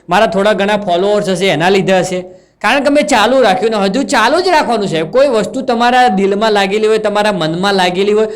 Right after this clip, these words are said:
તો એને આપણે શું કામ છોડવી પડે? શું કામ છોડવી પડે? પબ્લિક તો તમને કહેશે કે, "ભાઈ, પેલું કરો ને આ કરો ને પેલું કરો."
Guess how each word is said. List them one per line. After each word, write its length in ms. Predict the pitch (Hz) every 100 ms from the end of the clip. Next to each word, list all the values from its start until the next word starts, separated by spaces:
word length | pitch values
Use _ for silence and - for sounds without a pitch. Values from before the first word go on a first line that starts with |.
| - -
તો 100 | 277
એને 120 | 247 269
આપણે 340 | 247 247 285
શું 240 | 285 233
કામ 260 | 247 320 339
છોડવી 380 | - 254 214 185
પડે? 260 | 120 113 104 - _ _
શું 120 | - 254
કામ 240 | 320 339
છોડવી 340 | 208 226 175
પડે? 240 | 139 123 113 - - _ _
પબ્લિક 340 | 214 220 285
તો 80 | 294
તમને 260 | 277 269 269
કહેશે 320 | 269 220 254
કે, 80 | 208
"ભાઈ, 140 | 240
પેલું 420 | 240 240 233 247
કરો 340 | 240 233 233 233
ને 100 | 226
આ 200 | 240 233
કરો 380 | 233 233 233
ને 80 | 226
પેલું 400 | 208 233 233 240
કરો." 480 | 208 226 233 220 -